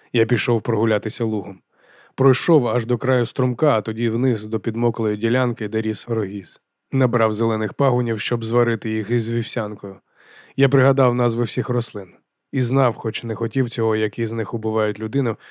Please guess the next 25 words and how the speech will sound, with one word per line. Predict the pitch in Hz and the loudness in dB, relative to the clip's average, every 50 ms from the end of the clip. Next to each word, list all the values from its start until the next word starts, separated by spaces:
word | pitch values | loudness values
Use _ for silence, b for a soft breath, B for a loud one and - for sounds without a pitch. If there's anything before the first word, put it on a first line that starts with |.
| B B B B B B | B B B B B B
та | - 123 | 2 2
як | 117 117 117 120 117 117 - - | 2 4 4 4 2 2 0 -4
їх | - 131 117 117 113 - | -8 -6 -4 -4 -4 -4
приготувати. | - - 123 113 110 117 110 127 120 113 104 95 92 - - - _ _ _ _ _ _ _ _ _ _ | -4 -4 -2 0 0 0 0 0 0 0 -2 -4 -6 -10 -18 -20 _ _ _ _ _ _ _ _ _ _
Все | - - - 143 | -2 4 4 6
давнє | 131 123 131 123 117 117 113 110 | 6 6 4 4 4 2 0 0
знання | 107 110 113 113 113 110 110 | 0 0 0 0 2 0 0
зберіглося, | 107 107 113 120 120 117 117 135 139 131 120 - 110 | 0 0 2 2 2 2 4 4 2 2 2 0 -4
чекаючи, | - 120 107 - 113 107 107 104 - 110 | -6 -4 -2 0 0 0 0 -2 -4 -6
щоб | - - 131 113 | -6 -6 -6 -4
я | 107 113 110 101 | -2 -2 -2 0
по | - 110 | -2 -4
нього | 110 107 101 104 104 | -4 -4 -4 -6 -6
сягнув. | 98 - 117 101 107 104 98 92 90 _ _ b b b b b b b b b b b b | -6 -6 -6 -6 -6 -8 -10 -12 -16 _ _ b b b b b b b b b b b b
Однаково, | b 135 135 139 147 131 - - 107 104 101 | b 2 4 6 6 6 4 2 -4 -4 -4
хотів | 95 - 117 113 - 139 139 123 | -4 -4 -6 -4 -2 -2 0 0
я | 120 107 | 0 -2
цього | - - 113 101 101 101 - - - | -4 -4 -6 -6 -6 -8 -12 -12 -12
чи | - - 110 | -8 -6 -6
ні. | 101 101 95 87 - _ _ _ _ _ _ b b b b b b b b b b b b b b b b b b b | -6 -8 -12 -18 -20 _ _ _ _ _ _ b b b b b b b b b b b b b b b b b b b
Коли | b 135 127 127 120 | b 4 6 6 6
я | 113 | 4
повернувся | - 120 117 117 123 120 123 123 120 113 - 117 107 | 4 2 2 2 2 2 2 0 0 0 -2 -4 -4
з | 95 | -4
пагонами, | - - 139 123 104 113 110 104 104 107 104 98 | -2 -2 -2 0 0 -2 -4 -4 -4 -6 -6 -8